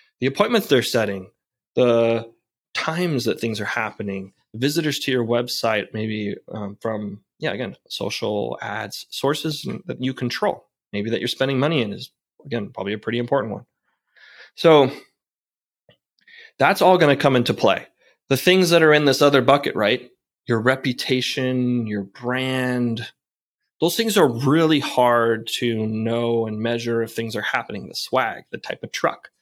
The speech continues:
the logo, you know, those things, those are difficult. You can run tests on those, but those are, those are difficult.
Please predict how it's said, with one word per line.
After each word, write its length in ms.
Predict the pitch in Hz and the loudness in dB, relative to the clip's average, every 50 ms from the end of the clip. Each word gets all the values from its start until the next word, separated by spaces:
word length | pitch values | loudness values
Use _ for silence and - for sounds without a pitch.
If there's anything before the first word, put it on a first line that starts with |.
| _ _ _ _ | _ _ _ _
the 80 | 123 139 | -2 -2
logo, 680 | 147 151 156 151 143 135 123 120 107 101 98 104 - _ _ _ _ _ _ _ _ _ _ _ _ _ | 2 4 6 6 6 4 4 2 0 0 -2 -6 -10 _ _ _ _ _ _ _ _ _ _ _ _ _
you 100 | 123 113 | -2 0
know, 140 | 113 117 | 0 2
those 240 | 117 139 170 170 - | 2 2 2 2 2
things, 340 | 202 185 175 147 - - - - _ _ - _ _ _ _ _ _ _ _ _ _ _ _ | 0 0 0 -2 -4 -6 -10 -14 _ _ -20 _ _ _ _ _ _ _ _ _ _ _ _
those 200 | - 170 202 220 | 4 4 6 6
are 40 | 214 | 4
difficult. 880 | 151 - - - 165 165 - 196 175 - 190 165 160 - - - - - _ _ _ | 2 2 4 4 4 6 6 4 4 4 6 6 6 4 4 -2 -10 -20 _ _ _
You 100 | 143 139 | 0 2
can 180 | - 160 147 | 4 4 6
run 180 | 156 214 269 254 | 6 4 4 2
tests 320 | - - - - - - | 0 -2 -4 -4 0 0
on 140 | 170 147 131 | 0 2 4
those, 220 | 117 110 107 107 | 2 2 2 0
but 160 | - 127 117 - | -2 -4 0 2
those 160 | 165 165 170 | 0 2 2
are, 220 | 170 139 135 - - _ _ _ _ _ _ _ _ _ _ | 2 2 0 -2 -6 _ _ _ _ _ _ _ _ _ _
those 140 | - 135 135 | -4 -2 -2
are 40 | 147 | 0
difficult. 560 | 131 139 127 - 120 - - 101 80 - - | 0 0 -2 -2 -4 -2 -2 -2 -2 -4 -8